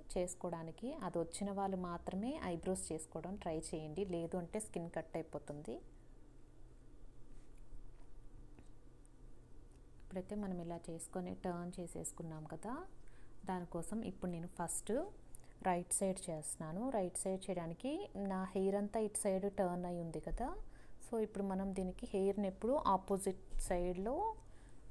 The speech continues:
మనం ప్లక్ చేసుకోవాలన్నమాట. ఇప్పుడు నా హెయిర్ అంతా ఇటు సైడ్ ఉంది కాబట్టి ఇటు సైడ్ చేయాలి కాబట్టి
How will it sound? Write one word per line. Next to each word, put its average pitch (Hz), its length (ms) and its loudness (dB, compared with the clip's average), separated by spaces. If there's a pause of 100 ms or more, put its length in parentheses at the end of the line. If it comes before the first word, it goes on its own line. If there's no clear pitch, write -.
మనం 196 200 0 (400)
ప్లక్ 190 280 2
చేసుకోవాలన్నమాట. 151 800 0 (800)
ఇప్పుడు 180 240 -2 (1400)
నా 190 160 6
హెయిర్ 202 260 6
అంతా 208 240 2
ఇటు - 180 0
సైడ్ 208 220 6
ఉంది 196 220 2
కాబట్టి 180 400 0 (220)
ఇటు 190 180 0
సైడ్ 196 200 6 (140)
చేయాలి 175 340 2
కాబట్టి 170 380 0